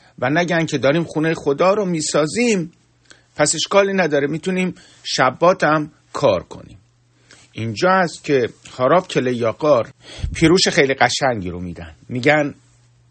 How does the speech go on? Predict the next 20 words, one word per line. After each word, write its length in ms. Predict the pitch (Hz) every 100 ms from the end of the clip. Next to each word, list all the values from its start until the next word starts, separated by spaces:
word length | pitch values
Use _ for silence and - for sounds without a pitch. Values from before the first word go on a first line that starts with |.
| _ - 113
جمع 420 | 113 190 233 226
کرد 360 | - 202 180 151
مشه 680 | 139 180 - 190 180 131 - - - _ _ _ _ _ _ _
جماعت 480 | 113 135 143 156 175
اسرائیل 640 | 135 123 - - 117 160 202
رو. 200 | 151 139 - -
کی 220 | 240 302
بود؟ 400 | 151 160 175 - _ _ _ _
راشی 320 | 101 95 175
می‌فرماد: 600 | 180 143 135 127 135 180
«لما 320 | 143 131 135 123
خورد 500 | - 123 170 160 131
یوم 180 | 165 135
هکیپوریم.» 640 | 110 - - - 85 78 _ _ _ - _ _ _ _ _
این 480 | - 196 226 - - - 120
بعد 360 | 165 208 240 226
از 160 | 214 156
روز 200 | 175 190
کیپور 520 | 196 - - - 92 -
بود. 280 | - _